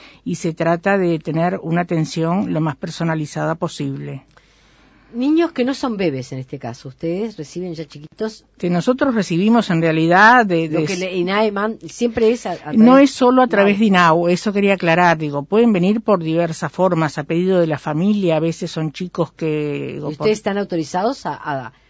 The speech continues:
Speaker 2: a asumir la responsabilidad de un chico
Speaker 1: Claro,
Speaker 2: cuando
Speaker 1: eso
Speaker 2: la
Speaker 1: se hace
Speaker 2: familia
Speaker 1: todo por intermedio del juez, ¿verdad?
Speaker 2: Ajá.
Speaker 1: Eso se presenta el caso, se estudia, y si el juez entiende que el niño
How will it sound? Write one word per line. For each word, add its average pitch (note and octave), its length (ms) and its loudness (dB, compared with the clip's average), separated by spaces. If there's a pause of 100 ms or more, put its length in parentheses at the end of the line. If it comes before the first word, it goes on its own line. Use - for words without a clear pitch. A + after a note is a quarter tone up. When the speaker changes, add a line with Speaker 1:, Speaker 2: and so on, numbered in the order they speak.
(260)
Speaker 2:
a C3 280 -8
asumir D#3 460 -6
la G#3 120 0
responsabilidad D3 640 -8
de D#3 80 -6
un C#3+ 60 -12
chico - 80 -12
Speaker 1:
Claro, F#3 240 2
Speaker 2:
cuando F#3 120 2
Speaker 1:
eso B3 120 0
Speaker 2:
la - 60 -2
Speaker 1:
se G3 80 2
hace F#3+ 180 4
Speaker 2:
familia F#3+ 260 0
Speaker 1:
todo G3 340 4
por A#3+ 140 2
intermedio F3 640 2
del F3+ 140 2
juez, D#3+ 360 -2
¿verdad? C#3 360 -6
Speaker 2:
Ajá. E3 100 0
Speaker 1:
Eso E3 200 -4
se E3 160 -2
presenta D#3 520 -4
el C#3 160 -8
caso, F3+ 400 -2
se - 100 -10
estudia, A3+ 720 0
y F#3 140 -6
si - 140 -8
el C#3+ 100 -6
juez F#3+ 340 -4
entiende E3+ 680 0
que D3 120 -10
el D3+ 160 -6
niño D#3 560 -4